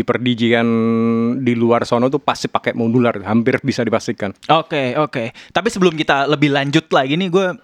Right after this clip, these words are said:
Speaker 2: sebenarnya penasaran karena sejujurnya selama ini yang gue sebagai, eh, pemerhati ya, eh,
Speaker 1: Hmm.
Speaker 2: kalau gue ngelihat, eh, pegiat-pegiat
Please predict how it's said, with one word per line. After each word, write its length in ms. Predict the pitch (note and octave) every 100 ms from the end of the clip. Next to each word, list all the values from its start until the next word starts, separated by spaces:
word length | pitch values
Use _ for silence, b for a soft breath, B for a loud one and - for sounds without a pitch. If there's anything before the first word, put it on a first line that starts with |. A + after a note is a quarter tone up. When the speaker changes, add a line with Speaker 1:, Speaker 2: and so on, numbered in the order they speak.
| _ -
Speaker 2:
sebenarnya 460 | - E3+ E3+ G#3+
penasaran 560 | G#3+ F3+ E3+ F#3 F3+ E3
karena 640 | D#3 D#3 G3+ G3 E3+ A#2 - -
sejujurnya 640 | - D#3 D3 D#3 D3 G#3
selama 480 | A#3 F3+ E3 D3 C#3+
ini 400 | A3 F#3+ B2 E3 B B B B B B B -
yang 560 | E3 D#3+ D3 D3 C#3+ C#3+
gue 400 | - D3+ D3+ E3
sebagai, 800 | F#3+ D#3 C3+ C#3+ C3+ C3 B2+ A#2+
eh, 800 | - D3 C3+ C3 B2+ B2 A#2+ A#2 B2 - _ _ _
pemerhati 680 | - D#3 C#3+ C3+ D3+ - G3
ya, 160 | A#2 C3
eh, 80 | C#3+
Speaker 1:
Hmm. 640 | - C3+ C3 C3 C3 C3
Speaker 2:
kalau 220 | B2+ C3+
gue 100 | C#3
ngelihat, 540 | C3+ C#3 C#3 C3+ - - B B B B B
eh, 880 | - C#3 C3 C3 B2+ B2+ B2+ B2 A#2+ B2 _ -
pegiat-pegiat 880 | D#3 C3 C#3 C#3 C3+ B2+ C#3 C#3